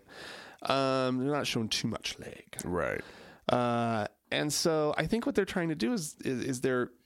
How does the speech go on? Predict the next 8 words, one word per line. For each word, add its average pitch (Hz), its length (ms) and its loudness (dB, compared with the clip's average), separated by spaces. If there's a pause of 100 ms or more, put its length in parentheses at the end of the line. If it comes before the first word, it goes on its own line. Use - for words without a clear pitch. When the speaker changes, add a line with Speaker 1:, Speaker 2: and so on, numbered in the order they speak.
Speaker 1:
trying 165 280 0
to 151 80 2
crack - 440 -4 (100)
down 117 600 2 (360)
on 120 140 2
the 107 80 4
minor 107 500 2
violations. 92 840 -6